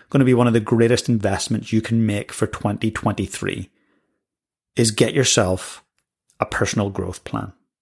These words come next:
If you don't know what that looks like, please contact me or my team, or get on socials and tag me and, and say, "Hey, I'm committed to a growth plan. What is it?"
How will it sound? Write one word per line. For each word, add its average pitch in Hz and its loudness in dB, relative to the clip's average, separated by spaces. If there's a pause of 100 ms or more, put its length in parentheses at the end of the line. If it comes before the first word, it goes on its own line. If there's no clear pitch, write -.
(560)
If 127 0
you 165 4
don't 196 4
know 185 2
what 156 4
that 120 2
looks 113 0
like, 120 0
please 135 2
contact - 2
me 107 2
or 107 2
my 95 -2
team, 95 -4 (720)
or 104 4
get 120 2
on 120 4
socials 107 2
and 107 0
tag 101 0
me 107 4
and, 101 0
and 98 -2
say, 101 2
"Hey, 107 2
I'm 104 0
committed 104 2
to 98 4
a 98 0
growth 101 0
plan. 104 0 (100)
What 104 2
is 107 4
it?" - -4